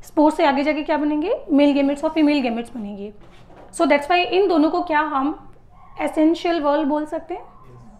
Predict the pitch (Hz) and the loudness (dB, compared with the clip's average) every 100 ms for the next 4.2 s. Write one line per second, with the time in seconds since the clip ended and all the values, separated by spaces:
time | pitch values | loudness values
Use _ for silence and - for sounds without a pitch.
0 | - - - - - 294 294 320 349 349 | -20 -20 -20 -14 2 4 4 2 -2 -2
1 | 359 277 277 320 339 320 330 320 - - | 2 4 4 2 2 2 2 -2 -6 -16
2 | - 294 285 330 - 320 - 277 311 311 | -2 0 2 -2 -4 -4 -4 -2 -2 0
3 | 320 294 302 302 285 339 339 277 247 240 | 2 4 4 2 -2 -2 -4 -4 -2 -4
4 | 240 | -8